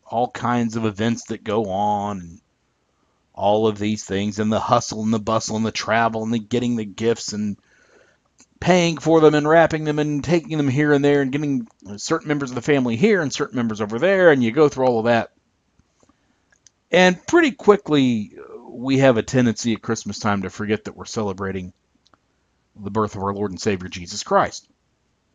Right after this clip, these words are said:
As a culture, that tends to be forgotten about, ignored, or, or even in some cases buried, as, as though we don't want to celebrate that. We forget the meaning of the holiday.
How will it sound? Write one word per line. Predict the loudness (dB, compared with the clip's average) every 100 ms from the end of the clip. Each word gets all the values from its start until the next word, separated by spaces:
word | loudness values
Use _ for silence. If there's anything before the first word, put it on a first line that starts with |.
| _ _ -10
As | -10 -8
a |
culture, | -2 0 0 -6 -10 -10 -2
that | -2 -2 _ _
tends | -2 -2 -2
to | -6
be | -4 -2 -4
forgotten | -6 0 2 2 -2
about, | -2 0 -2 -4 _ _ _ _ _ _ _ _ _ _ _ _ _ _ _
ignored, | -12 -8 -2 2 2 0 -4
or, | -8 -6 -4
or | -6 -8
even | -6 0 2 4 2
in | -2 -2
some | -2 -2
cases | 0 0 0 -8
buried, | -2 4 4 2 -8
as, | -14 -14
as | -14 -10
though | -4 -4 -4 -8 _ _ _ _ _ _ _ _ _ -4
we | 2
don't | 4 4 4
want | 2 0
to | -2
celebrate | 2 2 0 -6
that. | -8 -6
We | -4
forget | -2 -2 0
the | 0
meaning | 0 0
of | -2
the | 0
holiday. | 0 0 -4